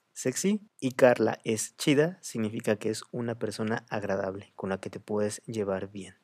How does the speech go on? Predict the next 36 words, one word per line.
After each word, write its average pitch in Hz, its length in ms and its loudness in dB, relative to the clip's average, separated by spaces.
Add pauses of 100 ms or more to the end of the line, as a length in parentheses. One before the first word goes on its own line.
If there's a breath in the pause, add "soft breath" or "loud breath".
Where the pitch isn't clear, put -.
(680)
Hay 120 100 4
que 131 80 2
tener 117 160 2
mucho 117 260 -2
cuidado 120 480 2
al 113 80 -6
momento 107 380 -4
de 110 40 -2
utilizar 104 380 -2
los 107 180 0
verbos 107 380 0
ser 98 180 0
y 101 60 -2
estar, 160 400 0 (260)
como - 220 -10
siempre. 175 440 2 (380)
Pueden 107 240 -4
tener 101 320 -4
una 98 460 -10
ligera 107 340 4
diferencia 104 520 -2
en 98 60 -4
el 95 40 -6
significado 104 560 -2
de 104 80 0
lo 101 160 -6
que 104 100 -2
realmente 107 380 0
queremos 107 480 -4
decir. 180 300 2 (520 loud breath)
Además, 127 440 2
también 131 420 0
este 135 280 0
adjetivo 113 680 -2
acepta - 560 -4
magnificadores, 107 960 0